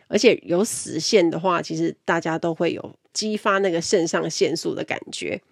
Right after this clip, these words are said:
当然啦，要看这本书到底是简单还是难去决定。举个例子，如果它是两百多页的商业书，那你是刚开始阅读的人呢，我觉得你可以定一个礼拜看完，我觉得是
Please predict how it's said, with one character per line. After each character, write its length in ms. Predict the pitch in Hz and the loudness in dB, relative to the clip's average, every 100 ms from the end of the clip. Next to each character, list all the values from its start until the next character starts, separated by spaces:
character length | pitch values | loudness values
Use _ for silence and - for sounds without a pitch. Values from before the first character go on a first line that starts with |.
| _ | _
当 160 | - 311 | 0 2
然 180 | 269 185 | 4 2
啦， 100 | 180 | 2
要 140 | 214 | 0
看 260 | 214 247 220 | 0 -2 0
这 80 | 214 | 0
本 200 | 185 147 | 0 -2
书 260 | - 175 | -2 0
到 160 | 196 185 | 0 0
底 100 | 123 | -2
是 480 | - - 175 107 - | -8 -4 -2 -2 -4
简 240 | - - | -4 -4
单 200 | - 196 | 0 0
还 140 | 190 165 | 0 -4
是 160 | 175 | -2
难 180 | 180 - | -4 -2
去 140 | 175 175 | -2 -2
决 260 | - - - | -4 -10 -2
定。 160 | 180 - - - | 0 0 -8 -4
举 160 | 208 | 2
个 80 | 220 | 4
例 160 | 330 311 | 6 4
子， 80 | |
如 160 | 226 233 | 2 2
果 120 | 240 | 2
它 160 | 220 214 | 0 -2
是 140 | 262 | 0
两 320 | 220 180 170 | 2 2 2
百 160 | 269 190 | 2 2
多 160 | 190 202 | 4 4
页 80 | |
的 80 | 185 | 4
商 260 | 165 175 175 | 2 0 2
业 160 | 170 | 2
书， 360 | 156 - 160 151 _ _ - | 0 -2 -4 -6 _ _ -2
那 120 | - | 2
你 160 | 214 170 | 4 4
是 160 | - 220 | 2 2
刚 160 | 214 | 4
开 160 | 214 220 | 4 0
始 140 | 202 | 2
阅 160 | 170 190 | 4 4
读 160 | 160 | 2
的 140 | 151 123 | -4 -6
人 120 | - - | -6 -6
呢， 80 | 98 | -4
我 80 | 175 | 0
觉 100 | 202 | 2
得 40 | 220 | 4
你 140 | 185 | 4
可 100 | 196 | 2
以 60 | 180 | 0
定 260 | - 220 | 4 4
一 100 | 165 | 4
个 140 | 175 180 | 2 2
礼 220 | 165 - | 0 2
拜 160 | 185 170 | 2 2
看 320 | - 208 160 | 0 0 0
完， 180 | - - | -4 -6
我 60 | |
觉 160 | 143 147 | -6 -6
得 140 | 139 | -6
是 320 | 147 - 156 | -8 -4 -4